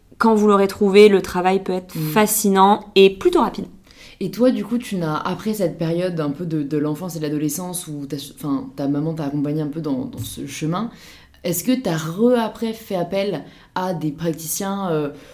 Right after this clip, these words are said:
Speaker 2: pour X ou Y raison, ou t'as l'impression que t'avais déjà fait ce travail, euh,
Speaker 1: Non, non,
Speaker 2: tu vois ?
Speaker 1: je, c'est, j'en, c'est, c'est réarrivé parce qu'en fait, il y a des peurs qui reviennent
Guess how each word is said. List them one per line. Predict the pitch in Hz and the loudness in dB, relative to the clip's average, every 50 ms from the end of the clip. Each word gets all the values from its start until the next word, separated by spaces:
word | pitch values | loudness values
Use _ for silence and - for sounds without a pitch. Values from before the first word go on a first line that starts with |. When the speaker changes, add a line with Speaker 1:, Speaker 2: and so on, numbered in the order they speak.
| - _ _ _ | -20 _ _ _
Speaker 2:
pour | - 202 214 | -2 0 0
X | 208 202 - - | 2 2 0 -6
ou | 196 | -4
Y | - 185 185 180 175 - | -2 -2 -2 -2 -2 -2
raison, | 196 190 165 185 220 247 277 302 294 - - | -4 -4 -2 0 4 4 6 6 4 2 0
ou | 196 175 165 160 160 156 156 156 151 - | -2 -4 -2 -2 -2 -2 -2 -4 -6 -6
t'as | - - 156 | -4 -2 0
l'impression | 156 160 151 160 160 170 220 | 0 0 0 -2 -2 -2 -2
que | 233 | -2
t'avais | 214 165 139 | -2 -2 -2
déjà | 147 139 165 170 | -2 0 0 -2
fait | 170 - - 175 | -2 -2 -8 -8
ce | - - | -8 -8
travail, | - - 185 165 165 175 180 190 196 190 165 | -6 -4 -2 0 0 0 0 0 0 0 0
euh, | 147 151 | 2 4
Speaker 1:
Non, | 202 190 185 185 | 6 8 8 8
non, | 185 185 180 180 185 | 8 6 4 4 4
Speaker 2:
tu | 180 165 | 2 2
vois ? | 160 196 202 180 | 4 4 2 2
Speaker 1:
je, | - 202 | 0 -2
c'est, | 202 - - - | -2 -4 -2 -2
j'en, | 214 175 190 196 190 185 190 190 190 190 190 196 | -2 2 4 6 6 8 8 8 6 4 2 0
c'est, | 202 - - - 208 - | -2 -2 0 0 0 0
c'est | - - - 208 | 2 4 6 6
réarrivé | 202 190 240 262 269 262 247 262 254 226 233 247 262 311 | 8 10 10 10 10 10 12 10 10 12 10 10 8 8
parce | 254 233 208 - - | 6 2 2 2 2
qu'en | - 190 | 0 2
fait, | 170 233 233 233 | 2 2 4 4
il | 226 | 4
y | |
a | 202 | 6
des | 185 190 | 6 6
peurs | 190 190 226 226 233 233 | 6 6 4 4 4 0
qui | - - - 202 196 | -4 -4 0 0 0
reviennent | 170 165 180 226 247 233 226 226 233 226 247 269 277 - - | 2 8 10 10 10 10 10 10 10 10 10 8 6 4 2